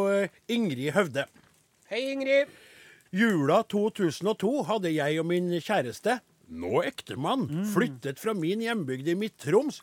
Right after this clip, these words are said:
Speaker 1: til hans hjembygd i Trøndelag. Som ei spent orrhøne i forelskelsens rus <laughs> satt jeg med høye forventninger om hva jeg skulle få av gull og glitter fra min utkårede på julaften.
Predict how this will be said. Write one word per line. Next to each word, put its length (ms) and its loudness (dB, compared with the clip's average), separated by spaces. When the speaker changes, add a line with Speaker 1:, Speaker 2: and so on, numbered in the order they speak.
Speaker 1:
til 160 -2
hans 320 0
hjembygd 440 -2
i 60 -2
Trøndelag. 540 0
Som 220 -4
ei 140 2
spent 640 0
orrhøne 800 2
i 120 -4
forelskelsens 920 -2
rus 500 0
<laughs> 120 -20
satt 340 2
jeg 140 0
med 180 -2
høye 380 0
forventninger 640 -4
om 100 -2
hva 160 0
jeg 100 0
skulle 260 0
få 340 -2
av 200 2
gull 380 0
og 160 2
glitter 420 -2
fra 160 -2
min 160 -4
utkårede 800 -2
på 140 -4
julaften. 500 -2